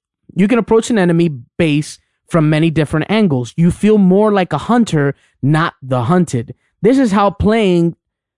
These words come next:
the m-, mature big boss or his phantom should feel. In terms of it feeling like a Metal Gear game, I think you have to allow the game series to mature beyond its original formula,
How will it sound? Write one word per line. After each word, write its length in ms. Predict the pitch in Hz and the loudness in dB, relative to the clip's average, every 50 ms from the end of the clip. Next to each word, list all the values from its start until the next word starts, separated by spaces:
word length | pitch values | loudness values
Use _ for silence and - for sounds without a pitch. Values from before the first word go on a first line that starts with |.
| _ - - | _ -8 -4
the 120 | 143 160 | 0 0
m-, 200 | 160 156 151 - - | 0 0 0 -2 -2
mature 440 | 147 156 156 135 - - 185 202 208 | -2 0 0 0 0 0 0 0 0
big 280 | 180 208 214 196 180 143 | 0 0 -2 -2 -2 -2
boss 340 | 143 131 131 135 135 - - | -2 0 0 -2 -4 -6 -4
or 140 | 143 151 143 | -4 -2 0
his 180 | 143 156 151 - | -2 -2 -4 -4
phantom 640 | - 190 196 202 190 - - 139 131 135 - - | -4 -2 0 0 0 0 -2 -2 -2 -2 -6 -8
should 340 | - - - - 175 165 151 - | -12 -8 -2 0 0 0 -2 -4
feel. 480 | _ - 262 254 175 123 113 113 - _ _ _ _ _ _ _ _ _ _ - | _ -2 0 0 0 0 -2 -6 -10 _ _ _ _ _ _ _ _ _ _ 0
In 160 | 208 208 185 | 0 2 0
terms 460 | - - 202 240 254 269 269 262 196 | 0 0 0 0 2 2 0 0 0
of 280 | - - 185 180 143 151 | -2 -2 -2 -2 0 0
it 200 | 165 156 - _ | -2 -2 -4 _
feeling 380 | - - 214 214 196 180 175 160 | -4 0 0 2 2 2 0 0
like 180 | 156 151 143 | 0 -2 -2
a 60 | 151 | -2
Metal 260 | 139 147 165 185 196 185 | 0 0 0 0 0 0
Gear 240 | 165 180 185 175 | 0 0 0 0
game, 460 | 160 147 170 180 185 208 240 254 240 - _ _ _ - - _ - | 0 0 -2 0 2 2 2 2 0 -2 _ _ _ -20 -12 _ -2
I 140 | 165 190 196 | 0 0 0
think 420 | 196 - - 220 240 247 - - - | 0 -2 -2 0 0 0 -2 -4 -4
you 280 | 180 170 175 190 190 | -2 0 2 2 2
have 260 | 165 180 185 180 170 - | 2 0 0 -2 -4 -4
to 200 | - 190 165 101 | -2 -2 0 0
allow 360 | 135 135 135 139 156 170 175 | 0 0 0 0 0 0 0
the 80 | 170 | -2
game 300 | 151 131 147 156 160 165 | -2 -4 -2 -2 -2 -2
series 400 | 156 - - 160 156 156 151 - | -2 -2 -2 0 0 0 -2 -2
to 100 | - - | -4 -4
mature 420 | 151 143 127 - - 220 220 208 190 | -4 -4 -4 -4 -2 0 2 2 2
beyond 420 | 160 143 143 127 139 156 156 156 | 0 0 -2 -2 0 0 -2 -2
its 160 | 156 151 - | -2 -4 -4
original 380 | 143 131 135 131 123 135 139 143 | -4 -4 -2 -4 -4 -2 -4 -4
formula, 540 | - - 190 202 190 165 139 123 120 120 | -4 -2 0 0 2 2 0 -2 -4 -6